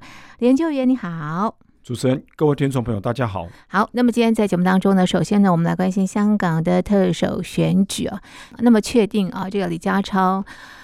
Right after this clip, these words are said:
Speaker 1: 呃，一人模式当选，选都不用选了啊。
Speaker 2: 是。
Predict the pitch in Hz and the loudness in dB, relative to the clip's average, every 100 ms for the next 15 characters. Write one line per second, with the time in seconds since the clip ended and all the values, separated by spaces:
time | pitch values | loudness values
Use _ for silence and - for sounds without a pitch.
0 | - - 190 175 170 - 294 233 180 180 | -20 -6 -2 0 -2 -2 0 2 2 0
1 | 170 175 - 208 170 - - - - 254 | 0 -2 -2 -2 -2 -6 -16 -12 -2 0
2 | 165 - - - 190 240 220 208 - - | 0 -4 -8 -2 0 4 4 4 0 -8
3 | 156 190 175 - 110 | -4 -2 -2 0 -2